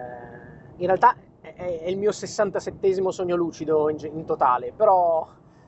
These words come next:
appunto dato che son passati un po' di anni dall'ultimo, mi piace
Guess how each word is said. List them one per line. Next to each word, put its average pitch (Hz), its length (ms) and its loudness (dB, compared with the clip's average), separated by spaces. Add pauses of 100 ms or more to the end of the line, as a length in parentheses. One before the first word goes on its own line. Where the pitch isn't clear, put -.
(120)
appunto 185 260 -8
dato 185 180 2
che 180 80 -8
son 202 160 -10
passati 185 440 -2
un 185 100 -6
po' 208 160 -2
di 185 200 -4
anni 165 440 -4
dall'ultimo, 185 1000 2 (720)
mi 175 80 -14
piace 185 280 -2